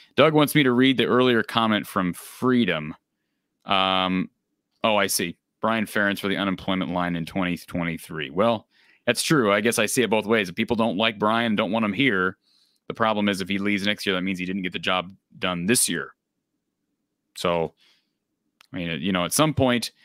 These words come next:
some point, changes are gonna need to be made if things don't improve. I just don't know. I think likely the changes, I've said this before on the show, likely the changes that will occur will be Ferentz, Kirk specifically stepping down at some point because he's retiring.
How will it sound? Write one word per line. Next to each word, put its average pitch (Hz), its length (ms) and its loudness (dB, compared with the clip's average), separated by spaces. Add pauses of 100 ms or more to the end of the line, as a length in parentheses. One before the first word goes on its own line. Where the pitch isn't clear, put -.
(420)
some 170 140 2
point, 147 180 2
changes 131 320 2
are 110 40 0
gonna 110 140 2
need 107 200 2
to 98 40 -4
be 98 120 0
made 104 220 0
if - 80 -8
things 101 260 -2
don't 95 180 0
improve. 101 480 -2
I 92 140 0
just 101 180 -6
don't 98 180 0
know. 95 380 0 (220)
I 98 40 0
think 110 280 -2
likely 113 440 2
the 104 80 0
changes, 98 380 -2
I've 101 160 0
said 110 100 -2
this 98 140 -4
before 101 240 -2
on 98 80 2
the 90 80 -2
show, 98 240 0
likely 101 340 0
the 101 120 -2
changes 101 380 -2
that 95 120 -2
will 95 160 0
occur 95 480 0 (500)
will 95 120 -2
be 95 120 0
Ferentz, 98 540 0
Kirk 113 300 0
specifically 101 560 -4
stepping 95 400 -2
down 104 340 0
at 104 140 -4
some 117 180 -2
point 127 240 -2
because 95 160 -4
he's 92 140 -8
retiring. 92 540 -4